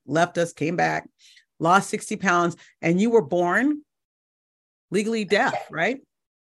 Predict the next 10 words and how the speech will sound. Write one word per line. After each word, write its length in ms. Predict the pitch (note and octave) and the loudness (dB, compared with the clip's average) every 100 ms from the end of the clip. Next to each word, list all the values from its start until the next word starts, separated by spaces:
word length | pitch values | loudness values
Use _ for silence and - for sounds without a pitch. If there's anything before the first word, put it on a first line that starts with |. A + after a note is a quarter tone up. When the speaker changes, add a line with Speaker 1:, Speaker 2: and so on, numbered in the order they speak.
| _ _ - | _ _ -8
Speaker 2:
Um, 300 | A#3 A3+ A3+ - | -6 -4 -8 -10
yeah, 260 | A3+ A#3+ G#3 | -6 -4 -4
I 40 | |
have 220 | A3+ A#3 A#3 | -4 -4 -4
an 140 | A3+ | -4
eighty-five 640 | A3 A#3 A#3+ - A3 G3+ A3 - - - | -6 -8 -8 -4 -2 -2 -6 -14 -8 -2
decibel 580 | C#4 A3+ G3+ A3 G3 D#3 | -2 -4 -8 -6 -6 -6
loss. 800 | D#3 E3 A#3 - - - - - | -6 -6 -8 -12 -20 -20 -20 -12
So, 320 | - D3 F3+ | -6 -6 -6
um, 300 | D3+ D3 | -8 -10